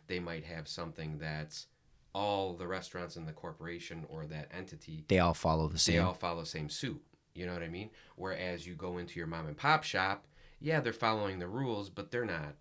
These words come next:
Speaker 1: going crazy with it or overdoing it like some of these other restaurants. We just went into a restaurant. We had the most horrible service. We
Speaker 2: <laughs>
Speaker 1: waited forty-five minutes to sit down. Place was empty. I think
Speaker 2: Oh.
Speaker 1: I, I think people are just,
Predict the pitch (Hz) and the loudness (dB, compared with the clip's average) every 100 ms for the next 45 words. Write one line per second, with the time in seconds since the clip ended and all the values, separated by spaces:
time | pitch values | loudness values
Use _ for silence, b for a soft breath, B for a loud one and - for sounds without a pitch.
0 | _ _ _ _ 90 73 65 - 82 175 | _ _ _ _ -10 -10 -10 -4 -2 -2
1 | 80 71 73 73 69 98 85 76 73 131 | -4 -8 -8 -10 -10 -8 -8 -8 -6 -4
2 | 110 80 71 76 - 82 73 73 120 143 | -4 -4 -8 -10 -8 -8 -8 -6 -4 -4
3 | 80 - - 69 67 - b b b b | -6 -10 -14 -14 -16 -20 b b b b
4 | b 110 143 127 - 104 110 165 151 87 | b -2 0 0 0 -2 0 -2 -4 -4
5 | 76 - 76 71 73 87 85 78 76 76 | -4 -6 -8 -8 -8 -8 -8 -6 -6 -8
6 | 71 - 85 80 76 - - 131 139 143 | -10 -14 -12 -10 -10 -12 -8 -4 -4 -4
7 | 139 - B B B - 95 82 80 78 | -6 -10 B B B 2 4 4 -2 -6
8 | - 92 80 78 80 78 85 90 78 - | -8 -8 -8 -8 -6 -4 -4 -4 -6 -8
9 | 73 - 87 - 98 104 131 - b b | -6 -4 -4 -2 0 0 -2 -6 b b
10 | - 113 117 - 107 92 - 113 123 117 | -4 0 0 -2 -6 -6 -2 0 0 -4
11 | 90 69 - _ _ _ b b - - | -8 -8 -12 _ _ _ b b -12 2
12 | 95 113 76 - - - 90 - 90 - | 6 8 6 2 -6 -12 -10 -10 -12 -8
13 | 110 - - 107 113 110 95 85 78 92 | -8 -8 -14 -14 -8 -6 -6 -8 -8 -10
14 | 87 | -10